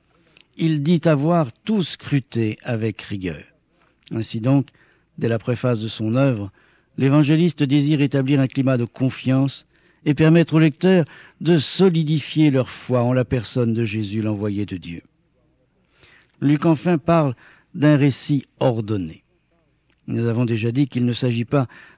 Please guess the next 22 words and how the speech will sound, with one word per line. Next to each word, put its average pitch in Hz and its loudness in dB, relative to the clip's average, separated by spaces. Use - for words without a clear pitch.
de 131 -4
ce 127 -4
que 143 0
nous 139 4
appellerions 127 2
l'ordre 131 2
chronologique, 143 2
c'est-à-dire 131 0
la 131 2
suite 139 -4
exacte 131 0
des 120 -2
événements 151 2
tels 135 -2
qu'ils 127 -6
se 127 -10
sont 131 -4
déroulés 131 -2
dans 131 -2
le 135 0
temps. 139 -4
Prenons 110 -2